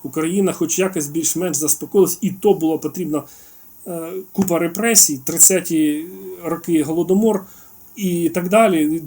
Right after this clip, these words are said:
в-, аж до сорокових років це була, ну,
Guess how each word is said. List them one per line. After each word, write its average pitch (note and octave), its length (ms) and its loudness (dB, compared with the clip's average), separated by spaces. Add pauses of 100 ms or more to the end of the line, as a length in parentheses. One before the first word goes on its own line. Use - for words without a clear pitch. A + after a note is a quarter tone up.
в-, G3 320 -4
аж F#3+ 300 2
до F3 240 4
сорокових E3+ 920 -2
років A3+ 440 -4 (800)
це F#3+ 240 2
була, D#3 540 -2 (180)
ну, C3+ 200 -10